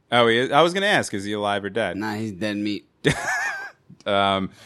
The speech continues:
Speaker 1: I'm going to guess from an overdose of a morphine and oxycodone mixture.
Speaker 2: Straight up worm food.
Speaker 1: Wha-, what happened? Overdose?
Speaker 2: Yep.
Speaker 1: Was it, uh, because of those pills?
Speaker 2: Uh,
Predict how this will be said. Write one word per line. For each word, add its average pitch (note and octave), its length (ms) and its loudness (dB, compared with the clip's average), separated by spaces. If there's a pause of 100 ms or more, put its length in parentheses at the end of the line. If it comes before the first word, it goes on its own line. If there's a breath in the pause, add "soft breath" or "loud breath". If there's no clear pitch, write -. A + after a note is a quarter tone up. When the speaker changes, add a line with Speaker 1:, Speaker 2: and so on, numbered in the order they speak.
(200 loud breath)
Speaker 1:
I'm A2 220 -2
going B2 320 4
to - 80 -6
guess A2+ 400 2
from B2+ 160 2
an A2 100 2
overdose C3 600 4
of G#2 400 2
a G#2 140 2
morphine G#2+ 640 2
and G2+ 140 0
oxycodone A2 680 2
mixture. E3 480 0
Speaker 2:
Straight G#2+ 500 2
up A2+ 260 6
worm C#3+ 320 4
food. A2 420 -2 (400)
Speaker 1:
Wha-, B2 240 -2 (140)
what C#3 240 4
happened? D#3 420 -2
Overdose? B2+ 520 0 (260)
Speaker 2:
Yep. A2+ 260 0 (320)
Speaker 1:
Was G2+ 260 0
it, G2+ 100 4
uh, F#2+ 280 4 (160)
because G#2 320 -2
of G2+ 80 -2
those G#2 200 0
pills? C3+ 440 2 (480)
Speaker 2:
Uh, F2 40 -6